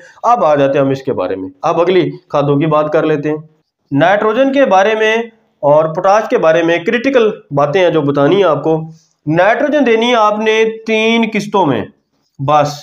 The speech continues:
ये तीन किस्तों में आपने देनी है, इससे ज़्यादा नाइट्रोजन आपने नहीं देनी है। पहली किस्त कैसे देनी है, सितंबर काश्ता कमाद भी होता है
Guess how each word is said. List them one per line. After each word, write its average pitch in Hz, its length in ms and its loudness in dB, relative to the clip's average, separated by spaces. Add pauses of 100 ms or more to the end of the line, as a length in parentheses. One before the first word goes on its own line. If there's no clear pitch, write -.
(800)
ये 180 180 0
तीन 220 380 -2
किस्तों 226 300 -2
में 214 120 0
आपने 175 280 0
देनी 160 260 0
है, 208 220 -2 (380)
इससे 190 220 -4
ज़्यादा 147 260 2
नाइट्रोजन 151 440 0
आपने 131 240 0
नहीं 120 140 -4
देनी 92 240 -4
है। 98 80 -6 (1080)
पहली 254 460 2
किस्त 262 320 -2
कैसे 220 300 0
देनी 226 260 2
है, 240 140 2
सितंबर 180 440 -2
काश्ता 208 420 0
कमाद 208 340 0
भी 226 120 0
होता 190 220 0
है 190 160 0